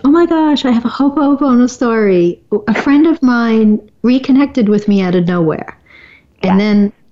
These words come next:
Speaker 1: like, I think another friend after that. So then when I saw you, you were, like, excited to tell me it wasn't one friend,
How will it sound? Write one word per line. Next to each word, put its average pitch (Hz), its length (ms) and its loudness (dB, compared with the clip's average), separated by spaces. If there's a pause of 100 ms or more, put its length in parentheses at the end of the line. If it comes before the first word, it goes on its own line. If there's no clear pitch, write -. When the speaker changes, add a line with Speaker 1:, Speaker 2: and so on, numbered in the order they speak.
(220)
Speaker 1:
like, 180 240 -2
I - 80 -6
think 214 200 0
another 214 380 0
friend 151 380 -6
after 240 320 -4
that. - 340 -14
So 190 180 0
then 190 160 0
when 190 120 0
I 175 140 -2
saw 262 220 -2
you, 170 540 0 (100)
you 196 180 2
were, 180 120 0
like, 160 240 -2
excited 165 440 -2
to - 80 -10
tell 165 180 -2
me 160 160 0
it 160 80 -4
wasn't 185 340 0
one 185 240 0
friend, 151 400 -6